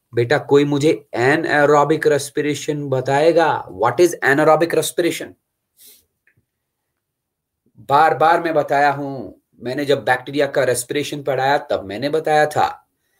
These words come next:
बताइए फिर जल्दी से कोई anaerobic respiration क्या होती है?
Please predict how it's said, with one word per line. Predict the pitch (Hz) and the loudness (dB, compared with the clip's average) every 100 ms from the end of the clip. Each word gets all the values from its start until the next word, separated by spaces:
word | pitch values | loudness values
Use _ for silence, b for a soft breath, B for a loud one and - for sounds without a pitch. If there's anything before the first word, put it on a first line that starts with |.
| _ _ _ _ _ - | _ _ _ _ _ -4
बताइए | 131 131 151 165 165 | -2 2 4 6 4
फिर | 156 156 | 4 0
जल्दी | 113 131 143 160 | 2 2 2 -4
से | - 160 | -4 -6
कोई | - 156 156 143 - | -2 -2 -2 -4 -4
anaerobic | 131 147 147 151 | -2 2 2 2
respiration | 139 143 - 143 - 147 135 | -2 -4 -4 -6 -6 -12 -4
क्या | - 151 | 0 2
होती | 131 87 - | 0 -6 -14
है? | 80 | -20